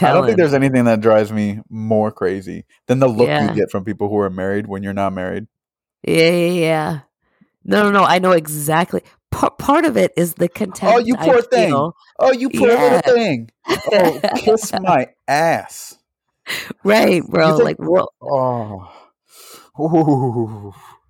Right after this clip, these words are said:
Speaker 2: <laughs>
Speaker 1: Getting
Speaker 2: No,
Speaker 1: worked
Speaker 2: a
Speaker 1: up over it.
Speaker 2: hundred percent, I agree. That's, that's a, that's the tiniest part of it, right? I'm gonna be single forever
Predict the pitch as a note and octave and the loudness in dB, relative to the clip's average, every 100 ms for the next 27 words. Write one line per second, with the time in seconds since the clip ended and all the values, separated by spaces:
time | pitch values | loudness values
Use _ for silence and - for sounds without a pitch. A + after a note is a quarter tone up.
0 | _ D4+ C4+ - G#3 G3 - C#3 A#2+ G#2 | _ 0 0 2 2 2 2 0 2 0
1 | G2+ - D3+ C3+ - B2 C3 - A2 G#2 | 0 2 2 2 0 2 2 0 -2 -2
2 | F#2+ F#2+ G2 G3 G3 - - G3+ F#3 D#3 | -4 -6 -2 0 0 -2 -4 -2 0 -2
3 | - C#3 C3+ - B2+ B2 - F#3 D#3 - | 0 0 0 0 -4 -4 -2 0 0 -2
4 | F#3+ G3 - F#3 F3 F3+ F#3 - F3+ G3+ | 0 0 2 2 2 0 -2 -2 -2 0
5 | E3+ E3 D#3 - - D3 C#3+ C3 - - | 2 2 0 0 0 0 0 -2 -4 -2
6 | C#3 D3+ E3+ G#3+ A#3+ - E3+ D#3+ D3+ C#3+ | 0 0 0 2 0 0 -2 -2 -2 -2
7 | C3+ C#3+ | -2 -4